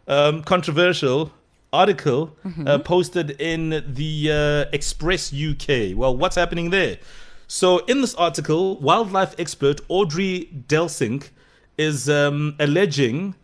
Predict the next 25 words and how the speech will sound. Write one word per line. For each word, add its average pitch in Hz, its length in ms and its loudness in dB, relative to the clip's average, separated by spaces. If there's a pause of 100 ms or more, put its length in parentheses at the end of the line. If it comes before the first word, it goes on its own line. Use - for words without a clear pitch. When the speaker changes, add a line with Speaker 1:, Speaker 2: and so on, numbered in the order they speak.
(240)
Speaker 1:
and 143 160 0
claiming 175 480 0
that 143 140 0
the 139 80 -8
coronavirus 147 800 2
may 143 100 0
have 143 180 0
originated 143 800 0 (560)
in 214 160 4
South 190 320 0
Africa 151 400 0
thanks 160 300 -2
to - 160 -4
an 151 140 0
animal 156 440 0
also 151 320 0
found 135 480 2
here. 113 580 -4 (540)
So 170 440 2
to - 160 -6
get 254 260 -2
a 190 140 2
proper 185 680 2
understanding 147 840 0
of, 127 340 -6